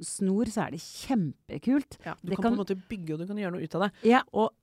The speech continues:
Speaker 2: alle vet jo at rislampen på en måte i sitt vesen er litt rimelig. Den er jo lagd av, eh, rispapir. Men
Speaker 1: Det er jo så enkelt.
Speaker 2: men den er allikevel, eh, jeg holdt på å si, den ser ikke, hva skal jeg si, nødvendigvis dyrere ut enn,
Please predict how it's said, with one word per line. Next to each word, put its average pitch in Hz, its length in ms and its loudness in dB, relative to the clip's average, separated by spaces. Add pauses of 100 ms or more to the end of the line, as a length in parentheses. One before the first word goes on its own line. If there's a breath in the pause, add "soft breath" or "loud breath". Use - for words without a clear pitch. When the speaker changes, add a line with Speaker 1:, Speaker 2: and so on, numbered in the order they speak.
Speaker 2:
alle 208 260 0
vet 160 320 -4
jo 190 80 -4
at 190 80 -4
rislampen 165 680 -6
på 185 80 -4
en 180 80 -2
måte 165 160 -6
i 165 40 -4
sitt 180 220 -8
vesen 151 580 -6
er 160 200 -4
litt 175 100 -6
rimelig. 202 400 -2
Den 196 160 -2
er 147 160 -4
jo 165 100 -2
lagd 151 320 -6
av, 156 280 -4 (100)
eh, 156 160 -4
rispapir. 202 560 -4
Men 214 200 0
Speaker 1:
Det 233 80 2
er 160 80 4
jo 170 100 -4
så 175 180 0
enkelt. 240 520 -2
Speaker 2:
men 226 120 -6
den 240 240 -4
er 185 300 -4
allikevel, 202 720 -4
eh, 202 1040 -4 (100)
jeg 226 120 -10
holdt - 60 -6
på 202 40 -6
å - 20 -8
si, 208 80 -4
den 208 140 -2
ser 196 140 -4
ikke, 202 260 -6
hva 196 220 -8
skal - 160 -12
jeg - 20 -10
si, 208 100 -10 (140)
nødvendigvis 196 560 -4
dyrere 175 260 -2
ut - 120 -12
enn, 185 260 -6